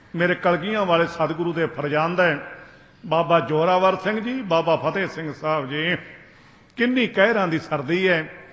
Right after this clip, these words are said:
ਕਿੰਨੀ ਠੰਡ ਮਹਿਸੂਸ ਕਰਦੇ ਆ, ਸੁੱਖ ਆਰਾਮ ਦੇ ਸਾਧਨ ਨੇ, ਪਰ ਉਹਨਾਂ ਦਿਨਾਂ ਦਾ ਕਦੇ ਧਿਆਨ ਧਰ ਕੇ ਵੇਖੀਏ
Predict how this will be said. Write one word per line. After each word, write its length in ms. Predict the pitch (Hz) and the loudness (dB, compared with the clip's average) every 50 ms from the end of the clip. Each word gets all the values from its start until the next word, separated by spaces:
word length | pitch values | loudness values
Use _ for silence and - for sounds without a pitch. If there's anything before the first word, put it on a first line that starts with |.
| - - - _ _ _ _ _ - | -20 -20 -20 _ _ _ _ _ -4
ਕਿੰਨੀ 300 | 185 185 196 202 190 151 | -2 0 0 0 0 -2
ਠੰਡ 280 | - - 170 196 196 | 0 0 0 0 0
ਮਹਿਸੂਸ 460 | 196 170 160 147 - 180 202 202 202 | 0 -2 -2 -2 -2 -4 -4 -4 -4
ਕਰਦੇ 380 | - 190 165 160 151 156 185 190 | 0 0 0 0 0 -2 -2 -4
ਆ, 60 | 175 | -4
ਸੁੱਖ 280 | - - - 214 170 135 | -6 -4 -6 -6 -4 -2
ਆਰਾਮ 420 | - 185 170 160 165 165 170 170 | -2 0 2 2 2 0 0 -2
ਦੇ 120 | 160 165 139 | -4 -4 -6
ਸਾਧਨ 460 | - - 151 160 170 190 190 190 190 | -4 -2 -2 0 0 0 0 0 0
ਨੇ, 180 | 190 175 156 151 - - - - - - - - - _ _ _ - | -2 -2 -4 -4 -8 -16 -20 -20 -20 -20 -20 -20 -20 _ _ _ -2
ਪਰ 140 | 156 156 | 0 0
ਉਹਨਾਂ 280 | 165 202 233 233 226 185 | 2 0 0 0 -2 -2
ਦਿਨਾਂ 240 | 139 165 165 170 170 | -2 0 -2 0 0
ਦਾ 80 | 165 | -2
ਕਦੇ 220 | 160 170 160 156 156 | -2 0 -2 -2 -2
ਧਿਆਨ 460 | 156 - 170 143 117 127 147 170 185 - - | -4 -4 -6 -4 -2 -2 -2 -4 -4 -4 -4
ਧਰ 140 | 151 135 | -4 -4
ਕੇ 160 | 127 - 156 156 | -2 -4 -4 -4
ਵੇਖੀਏ 560 | 139 143 143 139 - 156 165 175 175 160 | -4 -4 -6 -6 -8 -4 -2 0 0 0